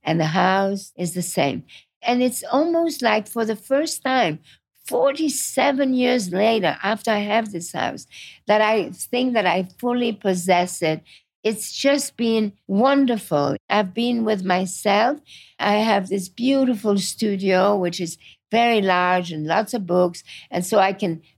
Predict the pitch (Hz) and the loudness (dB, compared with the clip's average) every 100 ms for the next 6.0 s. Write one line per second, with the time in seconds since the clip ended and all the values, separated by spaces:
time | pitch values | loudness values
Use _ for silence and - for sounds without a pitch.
0 | _ - 330 330 302 - - 175 170 175 | _ 0 4 4 2 0 -2 0 0 -2
1 | 170 160 - 269 285 277 262 - - _ | -6 -8 -6 0 2 2 -2 -10 -20 _
2 | _ _ - 277 262 247 262 254 294 349 | _ _ 0 4 4 4 4 6 6 4
3 | 339 262 254 240 - - 202 190 190 196 | 4 2 2 0 -4 0 2 4 2 -2
4 | - 185 175 185 180 - _ - - - | -4 -2 0 -2 -4 -14 _ -18 -14 -4
5 | 233 240 226 180 180 175 165 143 139 | 0 2 0 0 2 2 2 0 -2